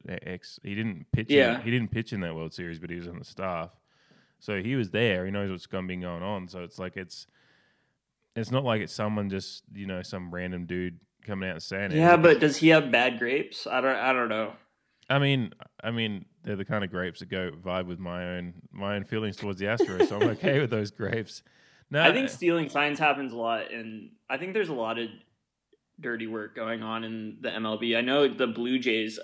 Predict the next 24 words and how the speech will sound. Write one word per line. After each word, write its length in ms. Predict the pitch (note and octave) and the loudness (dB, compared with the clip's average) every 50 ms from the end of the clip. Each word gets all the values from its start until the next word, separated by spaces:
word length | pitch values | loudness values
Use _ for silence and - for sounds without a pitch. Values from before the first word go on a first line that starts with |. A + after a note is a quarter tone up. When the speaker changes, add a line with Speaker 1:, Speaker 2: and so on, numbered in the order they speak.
| - | -10
Speaker 2:
I 60 | A2+ | -10
think, 200 | - - C3+ B2 A#2 | -6 -6 -4 -2 -2
like, 140 | A#2 A2+ - | -2 -2 -2
five 280 | - A2+ G#2+ A2 A2+ A2+ | -4 -2 -2 0 0 0
years 220 | A2+ A2+ A#2 A#2 | -2 -2 -2 -4
ago, 300 | A2+ A2+ A2 A2+ A#2 A2 | -4 -2 0 0 0 0
whenever 320 | - A#2+ B2 C3 C3+ C3 B2 | -2 -2 0 0 0 0 0
they 160 | A2+ A2+ A#2+ | 0 0 0
were 120 | A#2+ A2 G#2+ | 0 -2 -6
good, 320 | G#2+ G#2 G#2+ A2 A2 A#2+ - _ _ | -6 -6 -6 -6 -8 -12 -20 _ _
were 160 | - A#2+ A2+ | -4 -2 -2
Speaker 1:
Mm-hmm. 80 | A2 | -2
Speaker 2:
being 200 | G2+ G#2 A#2 A#2 | -2 -4 -4 -4
accused 440 | A2+ A2+ A#2 - B2+ A2 G2+ - - | -4 -8 -6 -4 -4 -4 -4 -2 -2
of 160 | B2+ A#2+ A#2 | -2 0 0
it, 220 | B2 B2 B2 A2 - - - | 2 2 2 2 0 0 -2
um, 240 | B2 A2+ A2 A2 A2 | 0 0 0 -2 -4
because 260 | A2+ A2+ B2 A#2 A#2 | -4 -4 -4 -4 -4
of 180 | A#2 A2+ A2 A2 | -4 -6 -4 -4
their 160 | A2+ G#2+ G#2+ | -2 -2 -2
stadium. 640 | - - - A#2 A#2 A#2+ A#2 G#2+ G#2 A2 A2+ A#2 - _ _ | -4 -2 0 2 2 2 2 0 0 -2 -6 -10 -10 _ _
They, 120 | A#2+ A#2 | -4 -2
like, 180 | A2+ A2+ G2+ - - _ _ _ _ _ - | -2 -2 -4 -4 -10 _ _ _ _ _ -6
could 340 | - G2 E2+ F2+ F2+ D#2+ | -4 -4 -4 -4 -8 -12